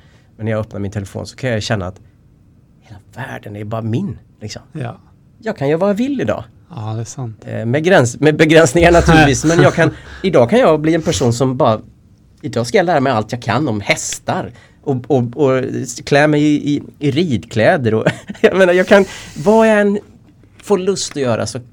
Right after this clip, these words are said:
Speaker 1: så kan jag skapa det i, i ett eget litet mikrouniversum runt omkring mig.
Speaker 2: Mm.
Speaker 1: Och det, det blir s-, spännande, vore spännande att se om,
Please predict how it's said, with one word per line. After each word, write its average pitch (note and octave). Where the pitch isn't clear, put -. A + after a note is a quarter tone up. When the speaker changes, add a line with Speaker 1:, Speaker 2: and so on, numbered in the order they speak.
Speaker 1:
så -
kan B2+
jag E3+
skapa -
det -
i, C#3+
i D3+
ett C3+
eget A2+
litet A2+
mikrouniversum F#2+
runt F2+
omkring F#2
mig. G#2
Speaker 2:
Mm. G#2+
Speaker 1:
Och A2
det, A2+
det A#2
blir B2+
s-, B2
spännande, C#3
vore D3+
spännande D#3+
att D#3+
se G#2+
om, G#2+